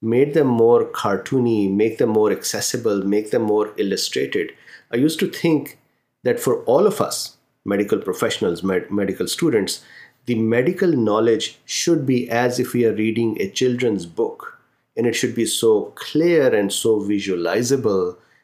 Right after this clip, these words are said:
that we read a paragraph and here is the illustration and it just becomes vividly clear.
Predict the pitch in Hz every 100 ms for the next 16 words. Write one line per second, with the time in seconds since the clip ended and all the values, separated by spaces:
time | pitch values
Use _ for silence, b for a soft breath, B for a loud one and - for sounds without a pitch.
0 | b - 110 104 113 110 107 - 101 110
1 | 127 120 - 113 117 - 107 101 107 98
2 | 113 113 101 98 92 95 - - 113 101
3 | 98 - 101 - 127 - - _ _ _
4 | _ _ _ _ - 95 - 107 98 -
5 | - _ _ 98 110 113 110 98 95 90
6 | - 92 85